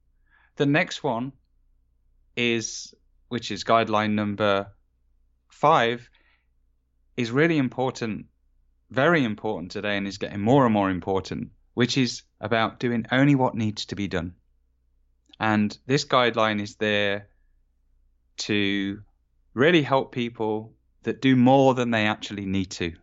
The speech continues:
<laughs> Mo-, most people, they do more stuff, they do more activities than they actually need to do. Um, so this is really about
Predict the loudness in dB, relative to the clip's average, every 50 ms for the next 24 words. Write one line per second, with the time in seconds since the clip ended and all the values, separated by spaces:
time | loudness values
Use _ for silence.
0 | _ -12 -10 -6 -4 -4 0 2 4 4 4 4 4 4 2 2 0 -6 _ -2
1 | 0 0 2 0 -2 -4 -4 -4 -4 -4 -4 -4 -8 -8 -8 -8 -10 -14 -18 -20
2 | -20 -20 -6 -2 0 0 2 2 2 4 4 6 6 6 6 4 0 -4 -6 -4
3 | 0 0 0 0 0 -6 _ _ _ _ _ _ _ _ _ _ _ _ _ _
4 | _ _ 0 0 0 0 -2 0 0 0 0 0 2 2 2 2 2 2 0 -2
5 | -4 _ _ _ _ _ _ _ -6 -6 -6 -6 -6 -6 -4 -4 -4 -4 -6 -8
6 | -8 -10 -10 -12 -16 -18 _ _ _ _ _ _ _ _ _ _ _ _ -2 0
7 | 0 2 2 0 0 -2 -4 -6 -10 -10 -8 -8 -8 -8 -10 -14 _ _ _ _
8 | -2 -2 -2 -2 -4 -4 -2 0 -2 -2 -4 -6 _ _ _ -20 _ _ _ _
9 | _ _ _ _ -20 -8 -4 -2 0 0 0 -2 -6 -10 -14 _ _ _ _ _
10 | _ _ _ -4 0 2 2 4 4 4 2 2 0 -4 -6 -6 -2 0 4 4
11 | 6 6 4 2 0 0 -2 -2 0 0 0 0 -2 -8